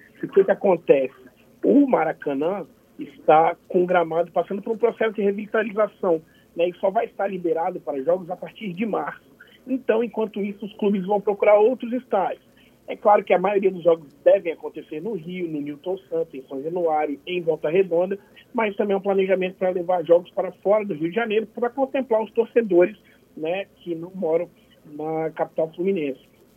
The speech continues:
E aqui no Kleber Andrade já recebeu, o Kleber Andrade já recebeu vários jogos, né? Então, visto com muito bons olhos pelos dois clubes.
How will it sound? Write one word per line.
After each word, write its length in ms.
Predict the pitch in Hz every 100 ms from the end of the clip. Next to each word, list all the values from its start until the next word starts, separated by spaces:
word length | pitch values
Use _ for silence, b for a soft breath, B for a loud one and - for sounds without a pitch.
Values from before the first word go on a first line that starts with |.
| _ _ _ _
E 300 | - 214 277
aqui 240 | 440 208 254
no 80 | 165
Kleber 300 | 170 165 170
Andrade 260 | 170 208
já 80 | 156
recebeu, 500 | 254 - 185 180 180 147
o 60 |
Kleber 260 | - 190 185
Andrade 260 | 151 214
já 140 | 175 220
recebeu 320 | 285 185 160
vários 300 | 156 156 135
jogos, 280 | 135 131 131
né? 100 | 147
Então, 280 | 143 165 180 B B -
visto 380 | 139 156 175 -
com 140 | 175
muito 260 | 226 202 196
bons 320 | 190 214 165
olhos 300 | 156 170 -
pelos 320 | - 185 160
dois 200 | 175 202 -
clubes. 360 | - 143 175